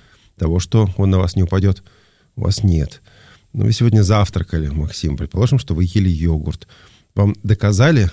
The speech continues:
что йогурт не тухлый, не порченный? Ам, вероятность съесть на завтрак тухлый, порченный йогурт, йогурт куда выше, чем вероятность того, что потолок на вас упадет. И вы, между прочим, ели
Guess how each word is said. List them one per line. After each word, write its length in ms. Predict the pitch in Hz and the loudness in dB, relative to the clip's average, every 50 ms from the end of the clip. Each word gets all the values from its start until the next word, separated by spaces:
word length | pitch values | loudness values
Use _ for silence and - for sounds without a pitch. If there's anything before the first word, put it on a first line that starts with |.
| - _ - | -4 _ -20
что 200 | - - - 82 | -18 -8 -6 -2
йогурт 360 | 80 95 90 92 85 - 92 | -2 0 0 -2 -4 -4 -2
не 100 | 92 92 | -2 -2
тухлый, 540 | 90 - - 90 78 - - 71 71 73 - - - | -2 -2 -4 -6 -6 -6 -10 -10 -8 -10 -10 -10 -8
не 140 | 82 80 82 | -6 -6 -6
порченный? 540 | - - 87 - - - - - 67 64 - - - - - - - - - - - | -4 -2 -4 -4 -4 -8 -8 -6 -6 -6 -6 -10 -16 -20 -20 -20 -20 -20 -20 -20 -12
Ам, 580 | - - - - - - - - - - - - | -10 -8 -8 -8 -8 -10 -10 -12 -12 -14 -14 -18
вероятность 920 | - - - - - 92 85 87 90 113 113 - 101 - - - - - 73 73 85 | -18 -16 -14 -8 -4 0 0 2 4 2 2 2 -2 -4 -4 -8 -10 -10 -10 -8 -8
съесть 340 | 90 - - 98 95 82 - | -8 -4 -2 -2 -2 0 -2
на 60 | 92 | -2
завтрак 560 | 82 78 92 82 - - - - - - - - 62 73 - | -2 -2 -2 -4 -4 -6 -12 -12 -12 -12 -10 -8 -8 -8 -4
тухлый, 300 | - 95 87 - 87 87 | -4 -4 -4 -2 -4 -4
порченный 460 | 85 - 98 95 90 - - - 85 | -4 -2 -4 -4 -4 -4 -4 -2 -2
йогурт, 340 | 87 117 180 226 220 214 - - | 0 2 0 0 0 -4 -8 -6
йогурт 500 | - - 170 135 143 185 226 247 214 - - - - - - - _ _ - - - - | -6 -4 0 0 2 2 2 0 -2 -6 -8 -20 -20 -20 -20 -20 _ _ -18 -12 -12 -6
куда 200 | - 110 175 180 | -4 0 2 2
выше, 320 | 135 98 151 156 - 175 | 4 2 2 0 0 -2
чем 320 | - - 107 95 92 87 - - - | -2 0 0 0 0 -2 -4 -8 -8
вероятность 460 | - 85 78 98 113 - 101 90 - | -6 -4 0 0 0 0 0 -4 -2
того, 140 | - 90 135 | 0 0 0
что 200 | 127 - - 95 | 0 0 -2 -4
потолок 460 | - - - - 76 82 107 113 - | -4 -4 -6 -4 -2 -2 -2 -2 0
на 80 | 92 82 | -2 0
вас 180 | 85 104 101 - | 0 0 -2 -4
упадет. 400 | 110 - 147 143 101 76 - - - - - - _ _ _ _ _ - | -2 -2 0 0 0 -2 -4 -8 -18 -20 -20 -20 _ _ _ _ _ -8
И 60 | - | -4
вы, 260 | 78 92 143 185 185 - | 0 2 2 2 2 0
между 320 | - 90 104 135 147 143 | 0 0 0 0 0 -2
прочим, 460 | - - 101 123 - - 151 156 139 - - - - 180 - | -2 0 -2 -2 0 0 0 -2 -2 -4 -8 -20 -20 -12 -6
ели 480 | - 92 98 104 95 87 104 147 135 | -2 0 2 2 2 2 2 0 -2